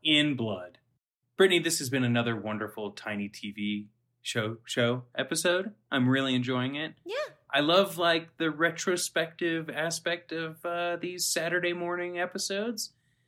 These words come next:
Speaker 1: as well as the dog chats.
Speaker 2: Dog chat.
Speaker 1: All right.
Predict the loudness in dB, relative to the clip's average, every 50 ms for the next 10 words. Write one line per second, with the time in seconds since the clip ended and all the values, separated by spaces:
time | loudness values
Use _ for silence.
0 | _ _ _ _ _ _ -8 -6 -6 0 2 2 4 4 4 2 0 -2 -6 -8
1 | -8 -8 -10 -14 _ _ _ _ _ -10 -2 0 4 4 4 4 2 0 -2 -2
2 | -2 -4 -4 -8 -10 -8 -8 -8 -8 -12 -8 0 4 4 4 4 2 0 2 4
3 | 4 4 2 -2 -10 _ _ _ _ -2 0 2 4 4 4 4 2